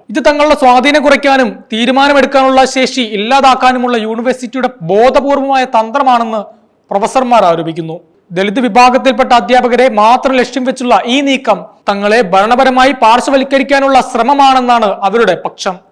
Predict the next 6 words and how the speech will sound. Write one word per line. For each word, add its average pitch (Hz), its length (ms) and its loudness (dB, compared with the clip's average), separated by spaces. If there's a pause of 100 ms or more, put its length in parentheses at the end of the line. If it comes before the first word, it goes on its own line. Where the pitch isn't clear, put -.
"ഞങ്ങളെ 294 480 2
കേവലം 285 300 4
പേരിന് 285 480 2
മാത്രം 254 400 2 (140)
തസ്തികകളിലേക്ക് 262 800 0 (140)
ഒതുക്കുകയാണ്. 196 720 0